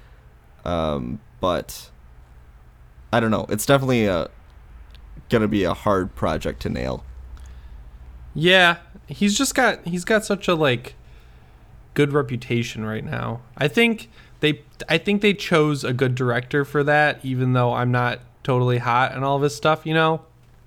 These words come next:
Speaker 1: Yeah.
Speaker 2: I think it'll be good, probably. The Stephen King stuff, though, is just coming out
Speaker 1: <laughs>
Speaker 2: crazy.
Speaker 1: It's,
Speaker 2: Warner
Speaker 1: it's super hit or miss. Um,
Speaker 2: Warner
Speaker 1: like
Speaker 2: Brothers seems to know what they're doing, though. Like, it was pretty good.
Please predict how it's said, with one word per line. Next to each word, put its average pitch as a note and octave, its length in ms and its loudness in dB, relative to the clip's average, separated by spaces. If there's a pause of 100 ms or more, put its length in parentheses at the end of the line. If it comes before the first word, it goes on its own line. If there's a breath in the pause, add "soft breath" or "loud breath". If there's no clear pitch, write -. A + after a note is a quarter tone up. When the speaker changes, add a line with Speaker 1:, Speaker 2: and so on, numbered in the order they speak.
(580)
Speaker 1:
Yeah. A#2 300 2 (1000 soft breath)
Speaker 2:
I D3+ 80 0
think B3 220 0
it'll F3+ 120 6
be B2+ 140 0
good, B2+ 520 0
probably. B2 640 -4 (1800)
The D3 80 -4
Stephen A3+ 340 2
King E3+ 220 -2
stuff, - 260 -8
though, A#2+ 140 -8
is A#2 100 -10
just - 340 -10
coming E3 240 -2
out F#3 100 2
Speaker 1:
<laughs> - 220 0
Speaker 2:
crazy. C3 360 0
Speaker 1:
It's, B2+ 320 2
Speaker 2:
Warner F#3 140 8
Speaker 1:
it's A#3 120 0
super D3 280 2
hit A#2+ 160 2
or F#2+ 120 0
miss. F#2+ 320 -2 (600 loud breath)
Um, G2+ 500 0 (320 soft breath)
Speaker 2:
Warner G#3 240 6
Speaker 1:
like B2+ 80 6
Speaker 2:
Brothers A3+ 300 4
seems F#3 260 0
to D3 60 -4
know C3+ 120 2
what B2 100 0
they're B2 80 0
doing, A#2 220 -2
though. - 120 -4
Like, B2 180 -6
it F#3 120 0
was E3+ 180 -2
pretty D3 240 -2
good. B2 280 2